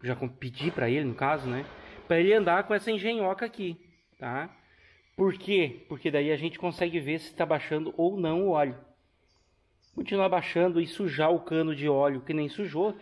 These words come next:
Eu já tenho noventa e nove por cento, um por cento só de, de, <laughs> de dúvida aqui, né, pessoal? Porque não tem.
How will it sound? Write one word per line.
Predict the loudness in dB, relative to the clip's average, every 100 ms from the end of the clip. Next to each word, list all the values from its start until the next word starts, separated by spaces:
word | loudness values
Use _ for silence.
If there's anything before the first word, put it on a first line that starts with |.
| -16 -20 0
Eu | 4 4
já | 2
tenho | 0 2 4
noventa | 2 2 2 2
e | 2
nove | 2 2 0
por | -2
cento, | 0 2
um | 2 2
por | 0 -2
cento | 0 2 2 -2
só | 0 2 2
de, | 2 -2 -4 -8 -20 -20 -20 _ _ -14
de, | -8 -6 0 0 0 -4 -6 -20
<laughs> | -20 -10
de | -2 0
dúvida | 4 4 4 2 0
aqui, | 0 0
né, | 0
pessoal? | -2 -4 -6 -8
Porque | -8 -2 -2
não | 0
tem. | 2 2 2 -4